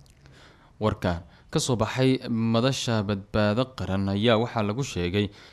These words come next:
in madasha badbaado qaran ee Soomaaliyeed ay si adag uga soo horjeedo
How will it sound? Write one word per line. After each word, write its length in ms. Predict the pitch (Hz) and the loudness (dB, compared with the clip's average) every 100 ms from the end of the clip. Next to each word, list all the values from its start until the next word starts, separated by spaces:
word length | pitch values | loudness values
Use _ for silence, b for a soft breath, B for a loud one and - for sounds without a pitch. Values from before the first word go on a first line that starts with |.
| B | B
in 120 | 165 | 2
madasha 400 | 151 135 151 143 | 4 4 2 2
badbaado 460 | 113 110 113 113 135 | 0 0 0 2 0
qaran 240 | 127 123 113 | -2 -2 0
ee 100 | 90 | -2
Soomaaliyeed 600 | - 90 87 85 92 101 - | -4 -4 -4 -2 0 -2 -2
ay 140 | 98 | -4
si 180 | 98 - - - | -4 -6 -6 -2
adag 240 | 123 151 - | 0 0 0
uga 180 | 127 156 | 0 0
soo 180 | - 90 | 0 -4
horjeedo 500 | 85 - 90 87 | -4 -6 -6 0